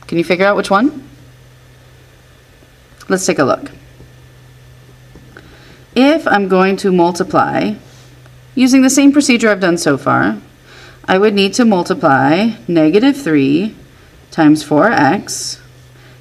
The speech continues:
copy my subtraction sign, and then multiply negative three times fifteen.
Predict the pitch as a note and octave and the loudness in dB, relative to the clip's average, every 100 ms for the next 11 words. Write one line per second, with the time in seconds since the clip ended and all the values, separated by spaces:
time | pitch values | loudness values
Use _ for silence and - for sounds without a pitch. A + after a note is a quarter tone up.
0 | - - F3+ F3+ A3 B3 C4 C#4 C#4+ - | -20 -4 -2 0 2 2 4 2 -2 -2
1 | A#3 F#3+ - D3+ D3+ C#3+ C3 D3 G#3+ A#3+ | -2 -2 0 0 2 0 2 0 -2 -4
2 | - - - - - - - - G#3 G#3 | -10 -20 -20 -20 -20 -20 -20 -4 0 2
3 | G#3+ B3 B3 G3+ F#3+ F#3+ F3+ E3+ E3+ F3 | 2 4 4 4 0 0 2 2 0 -2
4 | E3 D#3+ D#3 D#3 E3 F#3 G3 D3 C#3 B2+ | -2 2 2 2 2 0 0 -2 -2 0
5 | D3 F#3+ - - G3 G3 - A#3 A#3 D#4 | 0 -2 -8 -8 -4 -4 -4 -6 0 2
6 | G#3+ - - | 2 0 -14